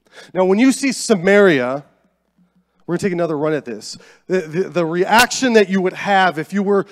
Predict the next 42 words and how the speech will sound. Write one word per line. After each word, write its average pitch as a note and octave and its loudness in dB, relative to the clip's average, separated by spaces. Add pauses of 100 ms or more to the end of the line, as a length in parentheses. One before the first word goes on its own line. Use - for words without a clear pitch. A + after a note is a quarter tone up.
(140)
a E3 -4
Jewish, G3 -2 (220)
uh, D#3+ 0
person G3 -6
in F3 -6
this F3 -10
time, F3 -2
you'd E3 -6
be D#3+ -2
like, D3 -6
"No." B2 -6 (1600)
Right? A#2+ -14 (120)
Like, F#3 -4
like, F#3+ -4
like F#3+ -4
your G3+ -2
debit E3 -4
card C#3+ -6
got A#2 -6
stolen, F#2 -10
kinda G2+ -14
no. F2+ -20
Like, D3+ -16
"No!" G3 6 (680)
Which - -10
actually C#3 -6
just A2+ -16
happened A2+ -6
to F#2+ -18
me F#2+ -18
not F#2+ -16
too A2 -18
long F#2 -16
ago. F2+ -20 (1300)
So - -4
I F#3 -4
want G#3 -4
you A3 -2
all G3+ 0
to F#3 -6
practice F3 -10
saying, D#3 -10